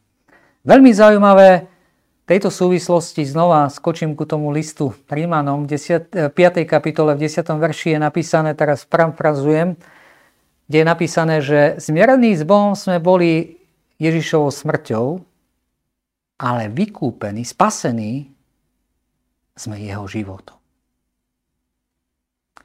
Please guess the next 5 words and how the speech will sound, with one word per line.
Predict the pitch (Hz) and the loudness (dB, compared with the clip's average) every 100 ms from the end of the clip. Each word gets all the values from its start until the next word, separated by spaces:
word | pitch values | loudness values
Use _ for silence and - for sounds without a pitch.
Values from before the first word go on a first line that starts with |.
| _ _ _ _ _ _ _ _ _ | _ _ _ _ _ _ _ _ _
Zmierení | - 117 113 113 117 143 165 _ _ | -10 -6 -4 -4 -6 -8 -10 _ _
krvou | - 113 127 139 | -4 -4 -4 -4
baránka, | 143 147 165 175 170 196 196 _ _ _ _ | -4 -4 -4 -10 -8 -10 -10 _ _ _ _
spasení | - - 107 - 113 113 113 _ _ _ | -16 -14 -14 -14 -14 -14 -16 _ _ _
jeho | 101 110 110 | -8 -6 -6